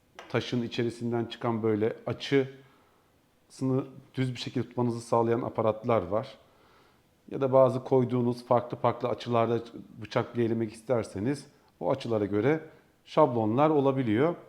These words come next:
Şimdi yalnız bu biraz daha, e, dar bir açı. Yirmi beş ile otuz arasında bir açıya tekabül etmesini istiyorum. Bu daha geniş on beş yirmi olması lazım bu ağız. O yüzden bunu kullanmayacağım.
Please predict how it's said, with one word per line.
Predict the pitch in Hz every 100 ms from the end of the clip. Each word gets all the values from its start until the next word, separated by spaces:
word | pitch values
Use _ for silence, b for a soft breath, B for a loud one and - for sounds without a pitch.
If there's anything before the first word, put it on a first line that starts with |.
| _ _ _ _ _ _ - -
Şimdi | - 160 170 180 170 - B B B B
yalnız | 143 160 180 170 147
bu | 170 165
biraz | 175 170 151
daha, | 165 175 196 196 - - _ _ -
e, | 117 113 113 107
dar | 104 143 160
bir | 139
açı. | - 107 - 170 175 - b b _ _ 127
Yirmi | 123 139
beş | 147 156
ile | 151
otuz | 135 143
arasında | 131 131 127 127
bir |
açıya | 127 113 143
tekabül | 131 127 110
etmesini | 104 - 107
istiyorum. | 95 - 117 156 151
Bu | 151
daha | 139 131 156 156 B B B _ - -
geniş | 120 147 151 - - _ _ - - - -
on | 135 147
beş | 143 139 -
yirmi | 123 135 131 -
olması | 123 110 101 - 104
lazım | 98 92 98 98
bu | -
ağız. | 104 143 - - b b b b
O | - 151
yüzden | 139 143
bunu | 139 143
kullanmayacağım. | - 143 156 147 113 101 135